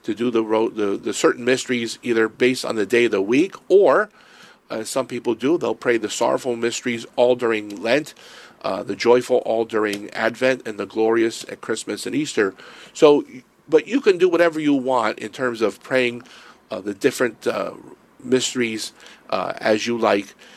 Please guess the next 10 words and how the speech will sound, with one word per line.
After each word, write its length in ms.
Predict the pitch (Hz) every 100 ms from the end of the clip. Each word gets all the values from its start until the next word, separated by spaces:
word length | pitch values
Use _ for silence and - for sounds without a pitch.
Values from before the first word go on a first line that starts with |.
| - -
I-, 160 | 98 -
it's 160 | 117
a 60 | 113
sacramental. 880 | - 120 - 110 123 151 170 170 175 _ - -
It's 140 | 101
something 300 | - 120 107
the 100 | 104
church 320 | - 113 107
created, 580 | - 107 110 143 165 165 - - - _ -
uh, 400 | 95 92 90